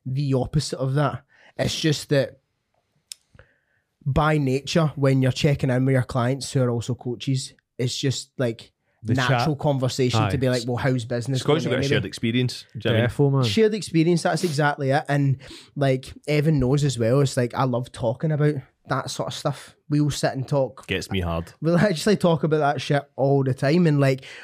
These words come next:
Speaker 1: what could we do to get more clients? Is this working for you? Is that working for
Speaker 3: I
Speaker 1: you?
Speaker 3: actually prefer to talk about business than I do fitness.
Speaker 1: Than you do fitness, you absolutely do. And I think that obviously you've had experience doing some of those talks and things like that in the
Speaker 3: Mm-hmm.
Speaker 1: past.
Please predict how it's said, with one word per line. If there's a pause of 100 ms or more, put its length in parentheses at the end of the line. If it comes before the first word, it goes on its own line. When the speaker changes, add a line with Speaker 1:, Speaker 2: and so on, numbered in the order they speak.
(120)
Speaker 1:
what
could
we
do
to
get
more
clients?
Is
this
working
for
you?
Is
that
working
for
Speaker 3:
I
Speaker 1:
you?
Speaker 3:
actually
prefer
to
talk
about
business
than
I
do
fitness.
Speaker 1:
Than
you
do
fitness,
you
absolutely
do.
And
I
think
that
obviously
you've
had
experience
doing
some
of
those
talks
and
things
like
that
in
the
Speaker 3:
Mm-hmm.
Speaker 1:
past.